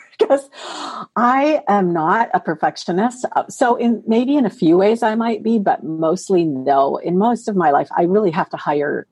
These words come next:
editing. I have to hire somebody to polish it up for me 'cause I'm really just good enough is good enough. That's who I am.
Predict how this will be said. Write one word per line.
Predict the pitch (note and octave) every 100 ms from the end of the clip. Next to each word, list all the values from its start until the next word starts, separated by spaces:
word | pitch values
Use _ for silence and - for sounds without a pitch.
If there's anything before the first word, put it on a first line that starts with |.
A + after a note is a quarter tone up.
| -
editing. | D3 C#3+ B2+ A#2
I | A#2
have | D3 E3+ -
to | D3+
hire | - F3 D3+ C#3+
somebody | - C#3+ C3+ A#2+
to | D#3
polish | - B2+ B2+ - -
it | -
up | A2 -
for | D3
me | C3
'cause | G#2+ C#3 - _ _ - - - - -
I'm | F#3 F3+
really | F3 F3
just | E3+ D#3+ -
good | D#3
enough | C#3+ C#3+
is | D#3+
good | - D3+
enough. | - - -
That's | D3+ -
who | G3+
I | D#3 C#3
am. | C#3+ C#3